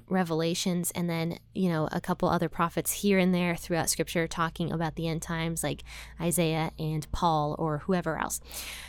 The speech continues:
And we, we can only ba-, go based <laughs> off of those things. So when Jesus says, you know, "The two men will be in the field, one will be taken and the other will be left," and then the two men, or two women will be grinding at the mill, one will be taken and one will be left, most people believe that that refers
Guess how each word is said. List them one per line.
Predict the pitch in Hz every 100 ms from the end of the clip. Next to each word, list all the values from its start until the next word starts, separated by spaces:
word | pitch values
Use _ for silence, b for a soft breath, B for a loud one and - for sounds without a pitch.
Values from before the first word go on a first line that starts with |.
| B
And | 226 220
we, | 262 285 262
we | 247
can | 269 285
only | 330 320
ba-, | 220 214 -
go | 233 214 185 226 -
based | 202 196 -
<laughs> |
off | -
of | 208
those | 175 165 170
things. | 220 202 - B B B
So | - 294
when | 277 269
Jesus | 294 311 262
says, | - 214 202 190
you | 220
know, | 202
"The | 185
two | 175 - 240
men | 226 208 214
will | -
be | 185 190
in |
the | 196
field, | - 185 170
one | 180
will | 180
be | 180
taken | - 196 190 170
and | 175
the | 165
other | 160
will | 160
be | 160 147
left," | 165 170 - - -
and | -
then | 180 165
the |
two | - -
men, | 208 190 185 -
or | - 185
two | 175 208
women | 185 185 180
will |
be | 170
grinding | 180 180 170
at | 156
the | 170
mill, | 208 262 262 254 B B B B
one | 175
will | 165
be | 165
taken | - 185 175
and | - 165
one | 165 170
will | 165
be | 156 151
left, | 160 262 220 165 - -
most | 202 202 -
people | 202 -
believe | 175 170 160 151
that | 160
that | 156 151
refers | 175 - 147 156